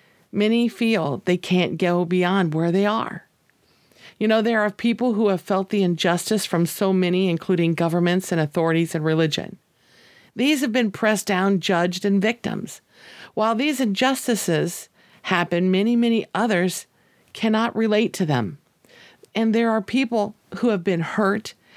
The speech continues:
there are people who have been treated unfairly, and there are people who have been misjudged, hated, and torn apart.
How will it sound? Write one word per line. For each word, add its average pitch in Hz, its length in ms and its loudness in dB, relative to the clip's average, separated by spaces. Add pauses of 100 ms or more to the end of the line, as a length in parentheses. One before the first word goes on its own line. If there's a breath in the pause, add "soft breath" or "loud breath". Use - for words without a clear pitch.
(160 loud breath)
there 190 160 0
are 170 80 0
people 202 380 0
who 190 180 0
have 170 140 0
been 160 220 0
treated 185 380 0
unfairly, 196 720 0 (400 loud breath)
and 214 180 0
there 202 120 2
are 196 80 0
people 214 360 -2
who 190 200 2
have 165 100 -2
been 175 260 2
misjudged, 180 680 0
hated, 185 440 0
and - 220 0
torn 170 220 0
apart. 185 560 -4